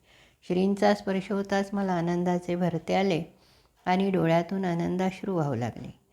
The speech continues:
तेव्हा श्री माझ्या गालावरचे अश्रू पुसून म्हणाले, "बाळ,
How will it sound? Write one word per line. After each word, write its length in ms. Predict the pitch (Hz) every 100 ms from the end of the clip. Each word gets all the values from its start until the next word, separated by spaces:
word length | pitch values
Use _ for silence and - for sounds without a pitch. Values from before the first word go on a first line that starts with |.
| _ _ _ -
तेव्हा 260 | 175 185 220
श्री 380 | 220 220 214 220 -
माझ्या 360 | 185 185 190
गालावरचे 560 | 170 170 170 185 190 175
अश्रू 320 | 170 - 185
पुसून 320 | 185 170 165
म्हणाले, 560 | 170 170 185 196 170 165 - 175
"बाळ, 320 | 170 170